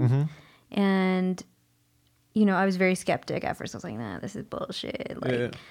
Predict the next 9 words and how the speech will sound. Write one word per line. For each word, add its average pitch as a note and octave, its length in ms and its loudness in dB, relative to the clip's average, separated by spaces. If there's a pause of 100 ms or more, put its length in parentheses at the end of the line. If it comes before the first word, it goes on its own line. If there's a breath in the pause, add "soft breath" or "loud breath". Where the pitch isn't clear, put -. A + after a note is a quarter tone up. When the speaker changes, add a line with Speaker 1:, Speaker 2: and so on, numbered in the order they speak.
(240 loud breath)
Speaker 2:
I G3 80 0
don't F#3 180 0
believe A3 240 0
in G#3+ 120 2
all G3+ 200 0
that." F#3+ 500 2
And F3+ 240 4
then, F3 520 0
um, F#3+ 680 -4